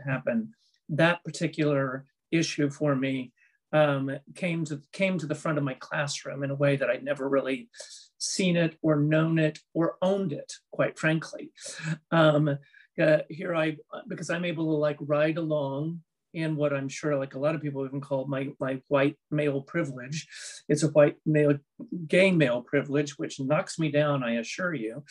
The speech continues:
Um, uh, but it, there's, there's something, uh, about our comfort levels that we can get into without challenging ourselves.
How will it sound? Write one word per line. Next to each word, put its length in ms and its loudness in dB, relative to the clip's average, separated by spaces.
Um, 360 4
uh, 180 0
but 440 2
it, 260 -4
there's, 480 -6
there's 300 -6
something, 640 -4
uh, 340 0
about 560 0
our 160 -4
comfort 720 -10
levels 720 -2
that 240 0
we 160 -2
can 240 -2
get 180 0
into 400 0
without 340 0
challenging 640 -2
ourselves. 840 -6